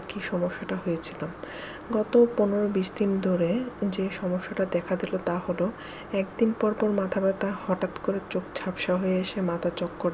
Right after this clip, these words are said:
দেওয়া। ঠিক তখনই জামাইকে বলার পর সে বলে ডাক্তার দেখাতে হবে এবং সেদিনে আমরা সিরিয়াল নিতে গিয়ে দেরি হয়ে যায় এবং সিরিয়াল পাই বিকেল চারটায়। তারপর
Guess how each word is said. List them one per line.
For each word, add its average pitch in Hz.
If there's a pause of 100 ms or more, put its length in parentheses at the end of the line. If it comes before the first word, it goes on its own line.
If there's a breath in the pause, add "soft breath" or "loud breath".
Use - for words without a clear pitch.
দেওয়া। 160 (300)
ঠিক 220 (100)
তখনই 208
জামাইকে 190
বলার 196
পর 208
সে -
বলে 185
ডাক্তার 175
দেখাতে 180
হবে 185
এবং 214
সেদিনে 202
আমরা 196
সিরিয়াল 196
নিতে 190
গিয়ে 208 (460 loud breath)
দেরি 190
হয়ে 196
যায় 202
এবং 196 (420 loud breath)
সিরিয়াল 202 (320)
পাই 175
বিকেল 190 (100)
চারটায়। - (600 loud breath)
তারপর 226